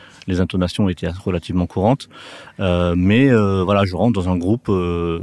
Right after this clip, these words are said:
qui, qui, qui découvre aussi les, les, l'in-, les légendes de l'extérieur et puis, euh, dont je découvre tous les, les tenants aboutissants et je, je, j'ai trouvé ça passionnant.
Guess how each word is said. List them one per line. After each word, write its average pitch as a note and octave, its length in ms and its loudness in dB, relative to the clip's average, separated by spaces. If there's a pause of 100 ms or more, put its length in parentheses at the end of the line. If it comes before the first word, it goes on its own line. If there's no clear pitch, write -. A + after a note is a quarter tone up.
qui, F#2 200 -10
qui, E2+ 580 -10
qui F2+ 220 -8
découvre G#2 400 -2
aussi G#2 300 -2
les, E2+ 260 -2
les, F2 280 -8
l'in-, F#2 180 -4 (140)
les F#2 180 -8
légendes F#2 460 0
de F2+ 80 -6
l'extérieur G#2 640 0
et F#2+ 80 -2
puis, G2+ 280 -6
euh, E2+ 200 -4
dont F2 280 -6
je F2 80 -12
découvre F2+ 420 -4
tous - 180 -6
les, E2 260 -6 (280)
les G2+ 80 -4
tenants G2+ 300 4
aboutissants F2 400 0
et A#2 60 2
je, E2 340 -6
je, D#2+ 100 -12 (120)
j'ai F#2 140 -6
trouvé F2+ 200 -8
ça - 120 -2
passionnant. F#2+ 460 -2